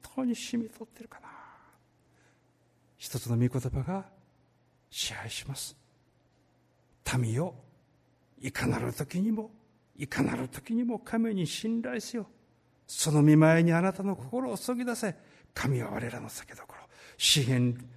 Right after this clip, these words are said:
えー、六十二編の九節。いかなる時も。愛する皆さん、今日私の場合ちょっと、あれ、もっと詳しく言ってもいいんですけど、申し上げました。どこかこうした時に、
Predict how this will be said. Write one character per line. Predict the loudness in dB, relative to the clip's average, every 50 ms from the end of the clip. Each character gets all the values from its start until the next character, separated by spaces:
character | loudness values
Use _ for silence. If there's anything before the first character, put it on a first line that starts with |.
| -20 -20 -20 _ -12
え | -10 -8 -8 -6 -6 -8 -4
ー、 | -4
六 | -2 -2 -2
十 | -4 -2 -2
二 | 0 0 -2
編 | -2 -6
の | -8 -8
九 | -10 -10 -10 -10
節。 | -10 -10 -12 -12 -12 -16 -16 -18 _ _ _ _ _ _ _ _ _ _ _ _ _ _ _ _ _ _ _ _ _ _ _ _ _ _ _ _ _ _ _ _ _ _ _ _ _ _ _ _ _ _
い | -14 -10
か | -8 -6 -6
な | -6 -6
る | -8 -10 -12
時 | -12 -8 -4 -4
も。 | -4 -4 -4 -8 -12 -18 _ _ _ _ _ _ _ _ _ _ _ _ _ _ _ _
愛 | -6 -4 -4
す | -4 -2 -4
る | -4 -4
皆 | -4 -4 -6
さ | -8 -8 -10
ん、 | -10 -12 -16 -20 _ _ _ _ _ _ _ _ _ _ _ _ _ -6
今 | -2 -2 -2 -2 -2
日 | -4
私 | -4 -4 -2 -4
の | -2 0
場 | 0 0
合 | -2
ち | -2
ょ | -6
っ |
と、 | -8 -10 -10 -12 -16 -18 -20 -10 _
あ | -6 -6
れ、 | -6 -8 -12 -18 -20 _ _ _
も | -10 -10 -10
っ |
と | -10 -4
詳 | -2 0 0
し | 0 0
く | -2
言 | -4
っ | -2
て | -2
も | -2 -2
い |
い | -2
ん | -4
で | -6
す | -10 -12
け | -12
ど、 | -14 -16 -16 _ _ _ _ _ _ _ _ _ _ _ _ _ -8
申 | -8 -6 -6
し | -6
上 | -6
げ | -8 -8
ま | -10 -12
し | -14 -16
た。 | -16 -20 -20 _ _ _ _ _ _ _ _ _ _ _ _ _ _ _ _ _ _ _ _ _ _ _ _ _ _ _ _ _ _ _ _ _
ど | -2 0 0 0
こ | 0 0
か | 0 0 -2
こ | 0 -2 -2
う | -2 -2
し |
た | -2 -8 -8
時 | -10 -12 -12 -12
に、 | -12 -12 -14